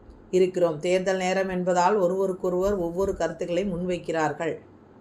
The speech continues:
கோயம்புத்தூரை பொறுத்தவரை போட்டி தேர்வுக்கு தயாராகக்கூடிய மாணவர்களுக்கு பயிற்சி மையம், பெரியார் நூலகம், நகை தொழில் செய்பவர்களுக்கு தொழில் கூடம் என தொடர்ச்சியாக ஒட்டுமொத்த வளர்ச்சியையும் கோயம்புத்தூருக்கு கொடுத்திருக்கிறோம். அ தி மு க ஆட்சியில் பறிபோனதை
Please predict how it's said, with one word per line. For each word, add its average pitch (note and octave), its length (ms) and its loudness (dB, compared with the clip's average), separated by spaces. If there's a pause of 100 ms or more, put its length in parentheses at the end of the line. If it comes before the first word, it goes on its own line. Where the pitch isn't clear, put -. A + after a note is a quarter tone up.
(560)
கோயம்புத்தூரை F#3+ 840 2 (440)
பொறுத்தவரை F#3 580 2
போட்டி G3+ 500 -4
தேர்வுக்கு F#3+ 480 0
தயாராகக்கூடிய F3+ 840 0
மாணவர்களுக்கு F3 720 -4
பயிற்சி F3+ 460 -2
மையம், F3 360 -4
பெரியார் F3+ 420 0
நூலகம், E3 420 -4
நகை F3 340 -4
தொழில் F3 320 -4
செய்பவர்களுக்கு E3 800 -2 (680)
தொழில் G#3+ 340 4
கூடம் G#3 280 2
என F3+ 180 -2
தொடர்ச்சியாக G3+ 680 0
ஒட்டுமொத்த F#3+ 580 -2
வளர்ச்சியையும் F#3 680 -2
கோயம்புத்தூருக்கு F3+ 760 -2
கொடுத்திருக்கிறோம். D#3+ 720 -2
அ D3+ 160 -2
தி E3 180 -6
மு D#3+ 120 -4
க E3 120 -2
ஆட்சியில் F3 500 -2
பறிபோனதை F3 640 -2